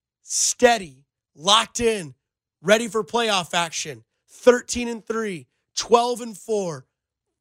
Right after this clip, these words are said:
ten and six, eleven and five.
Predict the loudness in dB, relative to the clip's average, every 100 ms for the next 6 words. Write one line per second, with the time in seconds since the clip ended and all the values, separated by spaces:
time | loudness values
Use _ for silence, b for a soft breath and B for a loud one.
0 | _ _ _ _ _ _ _ _ 4 4
1 | 0 -4 -4 -2 -2 -4 -6 0 0 0
2 | -6 -8 -6 -2 -2 -4 -10